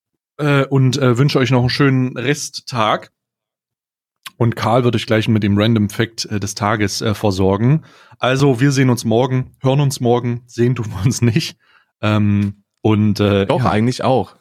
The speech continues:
Speaker 2: Weil
Speaker 1: Ja,
Speaker 2: man
Speaker 1: ähm,
Speaker 2: darf ja nicht vergessen, ist ja nicht nur dieser scheiß Podcast, sondern auch noch der normale Ablauf. Das ist ja
Speaker 1: Ah.
Speaker 2: Wahnsinn, was hier produziert wird.
Speaker 1: Ja, unglaublich. Ähm, und weil das so unglaublich
Speaker 2: Oh.
Speaker 1: ist, bin ich jetzt raus. Karl,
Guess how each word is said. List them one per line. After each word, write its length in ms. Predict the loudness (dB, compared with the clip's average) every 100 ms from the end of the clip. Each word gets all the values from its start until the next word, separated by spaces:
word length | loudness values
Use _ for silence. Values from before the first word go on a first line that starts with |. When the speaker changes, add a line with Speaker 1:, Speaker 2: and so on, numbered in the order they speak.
| _
Speaker 2:
Weil 120 | -2 0
Speaker 1:
Ja, 60 |
Speaker 2:
man 80 | 2
Speaker 1:
ähm, 60 | 2
Speaker 2:
darf 180 | 0
ja 60 | -2
nicht 120 | -2
vergessen, 380 | -2 -2 -2 0
ist 140 | 0
ja 80 | 0
nicht 140 | 0 0
nur 80 |
dieser 200 | 0 0
scheiß 300 | 0 0 -2
Podcast, 600 | -2 -4 -2 -2 -2 -4 _ _ _ _ _ _ _
sondern 240 | -2 0
auch 140 | 2 2
noch 100 | 2
der 180 | 2 2
normale 380 | 2 2 2
Ablauf. 440 | -2 -2 -2 -2 -2
Das 180 | 0 2
ist 120 | 2
ja 100 | 0
Speaker 1:
Ah. 40 |
Speaker 2:
Wahnsinn, 320 | 0 -2 -2 -4
was 140 | -2
hier 80 | -4
produziert 480 | -2 -4 -2 -4 -2
wird. 180 | -4
Speaker 1:
Ja, 200 | -2 -2
unglaublich. 800 | -2 -6 -4 -2 -2 -4 -8 -10 -20 _ _ _
Ähm, 600 | -2 0 2 2 2 0 -2
und 140 | 0
weil 100 | 2
das 100 | 2
so 80 | 2
unglaublich 340 | 2 2 2
Speaker 2:
Oh. 40 | 0
Speaker 1:
ist, 120 | 0
bin 100 | 0
ich 80 | 2
jetzt 220 | 0 -2
raus. 280 | -4 -4 -4
Karl, 360 | -2 -2 -4